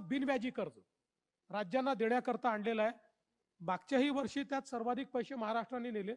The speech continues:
याही वर्षी सर्वाधिक पैसे महाराष्ट्राला, म्हणजे चोवीस पंचवीस मध्ये, आणि आमचा प्रयत्न आहे की त्याही पेक्षा दीडपट पैसे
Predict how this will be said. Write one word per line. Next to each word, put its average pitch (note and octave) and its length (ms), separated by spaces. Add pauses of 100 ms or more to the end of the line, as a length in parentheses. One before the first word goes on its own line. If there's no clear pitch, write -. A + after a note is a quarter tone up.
(540)
याही G#3 260
वर्षी C#4+ 320
सर्वाधिक B3+ 400
पैसे C4 240
महाराष्ट्राला, A#3 480
म्हणजे G#3+ 200 (440)
चोवीस B3+ 260
पंचवीस A#3 360
मध्ये, G#3 200 (500)
आणि A3 180
आमचा A3 380
प्रयत्न C4 380
आहे C#4 80
की D4 100
त्याही C4 440
पेक्षा - 360
दीडपट C#4 420
पैसे G3+ 400